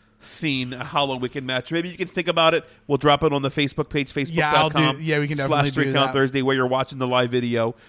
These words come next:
Speaker 1: for Matt or for Tim's, uh, Hallowicked suggestion to check this match out.
Speaker 2: Yeah, absolutely.
Speaker 1: Cool.
Speaker 2: I'll do. I'll definitely get that to you.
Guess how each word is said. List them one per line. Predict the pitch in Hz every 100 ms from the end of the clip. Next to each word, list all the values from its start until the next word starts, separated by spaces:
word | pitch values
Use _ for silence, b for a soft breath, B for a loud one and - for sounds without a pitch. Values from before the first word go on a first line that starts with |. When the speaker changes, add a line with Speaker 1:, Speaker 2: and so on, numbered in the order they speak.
| b
Speaker 1:
for | _ 147
Matt | 135 143 139 135 _ _ -
or | 127
for | 143
Tim's, | - 156 135 127 - 87
uh, | - -
Hallowicked | 147 139 127 127 123
suggestion | - 131 135 123 127 120
to |
check | 113 127 -
this | 120
match | 120 117
out. | 113 156
Speaker 2:
Yeah, | 151
absolutely. | 156 - 147 143 135 131
Speaker 1:
Cool. |
Speaker 2:
I'll | 127 131
do. | 139 135 139
I'll |
definitely | 147 147 147 147
get | 131 143 -
that | 143 135
to | 151
you. | 139 135